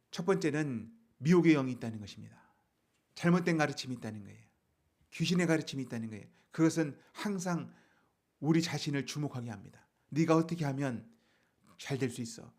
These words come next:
네가 어떻게 하면 하-, 거룩함에 이룰 수 있어." 이런 가르침이 있다는 거예요. 그 가르침을 간파하는 믿음의 사람이 되시기를 축원합니다.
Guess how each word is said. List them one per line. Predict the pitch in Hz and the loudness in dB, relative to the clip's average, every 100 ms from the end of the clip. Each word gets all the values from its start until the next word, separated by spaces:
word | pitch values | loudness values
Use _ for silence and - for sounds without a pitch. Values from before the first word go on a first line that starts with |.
| _ | _
네가 | - 170 | 0 6
어떻게 | 165 165 165 | 6 4 0
하면 | 147 151 160 110 - - _ _ _ _ _ _ _ | 0 2 2 0 -8 -20 _ _ _ _ _ _ _
하-, | - 185 175 | -10 -10 -4
거룩함에 | - 160 170 147 135 | 4 4 4 0 0
이룰 | 127 | 0
수 | 117 | -2
있어." | 117 110 - _ | -8 -12 -16 _
이런 | - 165 165 | 0 2 2
가르침이 | 143 139 131 | 0 -6 -8
있다는 | 127 110 107 107 | -10 -10 -12 -14
거예요. | 107 107 _ _ _ _ _ _ _ _ _ | -16 -20 _ _ _ _ _ _ _ _ _
그 | - 165 | -2 -2
가르침을 | - 139 - 135 131 117 113 | 0 -4 -4 -6 -6 -6 -10
간파하는 | - 147 139 139 123 127 127 113 - | -8 -6 -6 -6 -6 -6 -8 -10 -10
믿음의 | 131 135 143 | -6 -4 -4
사람이 | 127 120 117 | -4 -6 -6
되시기를 | 117 113 - 117 156 175 - - | -6 -8 -8 -6 -6 -8 -14 -18
축원합니다. | - 165 127 107 - | -12 -10 -10 -12 -18